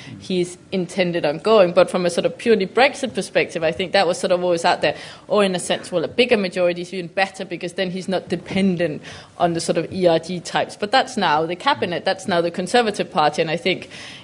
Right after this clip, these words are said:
it would take a lot to, to get close to anything of what we thought of as a sort of soft Brexit when this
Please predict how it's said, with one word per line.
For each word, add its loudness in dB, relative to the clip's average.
it 2
would -2
take 0
a 4
lot 2
to, -2
to -6
get 2
close 4
to 0
anything 0
of -2
what 4
we 0
thought 0
of 2
as -2
a -4
sort -4
of -6
soft -2
Brexit -2
when 2
this -2